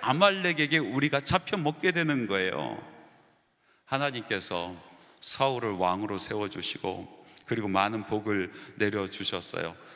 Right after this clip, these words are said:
그러면서 한 전투가 있었는데, 하나님께서 너무나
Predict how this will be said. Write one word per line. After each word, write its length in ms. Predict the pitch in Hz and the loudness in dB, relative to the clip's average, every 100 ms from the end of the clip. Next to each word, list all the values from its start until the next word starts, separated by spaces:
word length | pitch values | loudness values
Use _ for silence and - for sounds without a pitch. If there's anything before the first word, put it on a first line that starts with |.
| - | -12
그러면서 760 | - 147 165 143 127 - 113 123 | -2 0 2 0 0 -2 -2 -2
한 180 | 160 143 | -2 -2
전투가 500 | - 117 113 - 123 | 0 -2 -2 -2 -2
있었는데, 440 | 101 - 95 92 | -2 -2 -4 -4
하나님께서 600 | 95 113 107 101 104 - 82 85 | -4 -2 -4 -4 -6 -6 -6 -6
너무나 540 | 117 - - 403 339 | -4 -2 -6 -6 -2